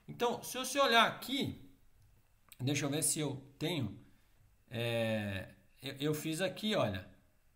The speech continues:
retangular extends geometria, tá vendo? E aí, eu, por exemplo, no caso do retângulo, eu posso dizer que retângulo só implementa retangular. E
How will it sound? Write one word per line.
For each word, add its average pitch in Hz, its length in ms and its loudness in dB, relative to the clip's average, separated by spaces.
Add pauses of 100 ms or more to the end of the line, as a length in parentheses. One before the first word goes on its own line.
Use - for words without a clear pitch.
(360)
retangular 151 760 2
extends 131 520 0
geometria, 131 600 -4
tá 120 100 -6
vendo? 143 300 2 (640)
E 165 80 0
aí, 208 640 2 (100)
eu, 233 320 0 (240)
por 208 160 0
exemplo, 151 460 0
no 175 140 -2
caso 220 300 6
do 196 80 2
retângulo, 185 500 0
eu 202 100 2
posso 226 280 4
dizer 214 160 2
que 220 100 -6
retângulo 220 460 0
só 311 260 6
implementa 262 640 2
retangular. 269 920 2 (680)
E 220 160 2